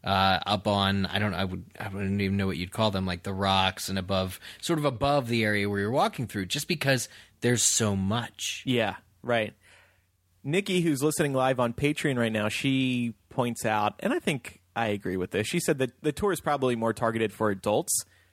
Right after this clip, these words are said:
Speaker 2: w-, and, whereas the, the theme parks tend to be more marketed towards children,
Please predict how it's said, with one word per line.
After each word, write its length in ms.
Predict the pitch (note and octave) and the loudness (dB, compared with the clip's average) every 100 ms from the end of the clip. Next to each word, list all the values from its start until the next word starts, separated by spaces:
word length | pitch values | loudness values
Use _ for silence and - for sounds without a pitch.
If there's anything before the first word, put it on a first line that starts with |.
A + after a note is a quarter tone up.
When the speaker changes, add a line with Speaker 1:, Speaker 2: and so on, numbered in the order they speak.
| _ _ - | _ _ -10
Speaker 2:
w-, 180 | A2 - - | -10 -10 -6
and, 260 | A2+ G#2+ | -4 -4
whereas 400 | A#2 A#2+ A2+ A2 G#2+ - | -2 0 2 0 -2 0
the, 300 | G#2+ G#2 G2+ | 0 2 -2
the 80 | G2+ | -8
theme 300 | - A#2 A#2 | -6 -4 -2
parks 360 | B2+ A2+ G#2+ _ _ - - - | 0 0 -2 _ _ -12 -8 -6
tend 180 | C3 A#2 | -4 -2
to 40 | |
be 140 | A2 A2 | -2 0
more 200 | A2 G#2+ | 0 0
marketed 460 | G#2 G#2+ G#2+ G#2 | 0 -2 -2 -4
towards 340 | - G#2+ G2+ - | -2 -4 -4 -6
children, 580 | - A2+ A#2 C#3+ D#3+ | -2 0 0 -2 -4